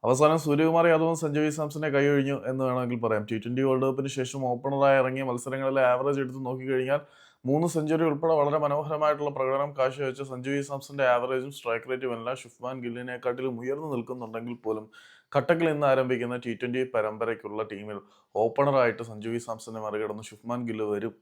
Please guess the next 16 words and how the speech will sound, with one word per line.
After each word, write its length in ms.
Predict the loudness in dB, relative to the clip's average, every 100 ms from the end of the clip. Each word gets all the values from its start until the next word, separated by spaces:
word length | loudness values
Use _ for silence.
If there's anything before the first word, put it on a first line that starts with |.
| -16
എന്ന് 320 | -14 -14 -16 -18 _ _ _ _ _
നിലവിലെ 320 | -2 2 2 2
ക്യാപ്റ്റനായിട്ടുള്ള 640 | 2 2 2 -4 -4 -4
സൂര്യകുമാർ 520 | -4 -4 -4 -4 -2
യാദവ് 300 | 0 0 0
തന്നെ 160 | -2 -4
പറഞ്ഞു. 240 | -8 -12 _
പുള്ളി 200 | -8 -4
പറയുന്നത് 380 | 0 -2 -2 -4
സഞ്ജു 240 | -6 -6
വി 80 | -6
സാംസൺ 320 | -6 -10 -10 -6
വളരെ 220 | -4 -4
മികച്ച 300 | -4 -6 -6
താരം 240 | -4 -2 -4
തന്നെയാണ്, 440 | -6 -4 -2 -2